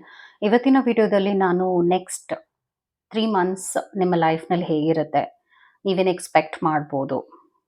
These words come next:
ಈ ವಿಚಾರದ ಕುರಿತಾಗಿ ನಾನು ಟ್ಯಾರೋ ರೀಡಿಂಗ್‌ನ ಮಾಡ್ತಾ ಹೋಗ್ತೇನೆ. ನೀವೇನ್ ಮಾಡ್ಬೇಕಾಗುತ್ತೆ ಅಂದ್ರೆ, ಇಲ್ಲಿ ಎರಡು ಕಾರ್ಡ್ ಪೈಲ್ ಇದೆಯಲ್ಲ, ಎರಡರಲ್ಲಿ ಒಂದನ್ನ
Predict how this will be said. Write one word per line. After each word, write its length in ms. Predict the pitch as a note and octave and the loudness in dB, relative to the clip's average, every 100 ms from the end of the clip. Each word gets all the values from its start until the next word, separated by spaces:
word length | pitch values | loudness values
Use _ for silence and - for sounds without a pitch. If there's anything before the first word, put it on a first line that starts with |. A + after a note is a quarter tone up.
| _ - | _ -4
ಈ 100 | A#3+ | 0
ವಿಚಾರದ 540 | A3 A3 G3 F3 F3 F3 | 0 2 2 4 2 0
ಕುರಿತಾಗಿ 580 | E3+ D#3+ D3+ D3+ D3+ | -2 -2 0 -2 0
ನಾನು 280 | E3+ D#3 D#3+ | -2 -2 -2
ಟ್ಯಾರೋ 260 | D#3+ D#3 D#3+ | -2 0 0
ರೀಡಿಂಗ್‌ನ 380 | E3 D#3+ D3+ D#3+ | 0 0 2 2
ಮಾಡ್ತಾ 380 | E3 D3 - D#3 | 2 -2 -2 -2
ಹೋಗ್ತೇನೆ. 440 | D#3+ - C#3+ D#3+ - _ _ _ _ _ _ - | -2 -8 -6 -6 -6 _ _ _ _ _ _ 0
ನೀವೇನ್ 280 | B3+ D4 D4+ | 4 6 6
ಮಾಡ್ಬೇಕಾಗುತ್ತೆ 680 | G#3+ G3+ F#3+ F#3+ E3+ F3 F3 | 6 2 0 0 0 0 -2
ಅಂದ್ರೆ, 500 | E3 A#3 E4 E4+ _ | -2 -2 -2 -6 _
ಇಲ್ಲಿ 200 | A3 A#3+ | -2 2
ಎರಡು 260 | A3 G#3+ A#3 | 4 4 4
ಕಾರ್ಡ್ 280 | G3 E3+ E3 | 2 0 2
ಪೈಲ್ 260 | D3+ D3 | 0 0
ಇದೆಯಲ್ಲ, 240 | C#3 C3+ A3 | -2 -2 0
ಎರಡರಲ್ಲಿ 520 | A3+ G#3+ A3 G#3 G#3+ | 2 2 2 2 2
ಒಂದನ್ನ 420 | F3+ F#3 G3 | 2 2 2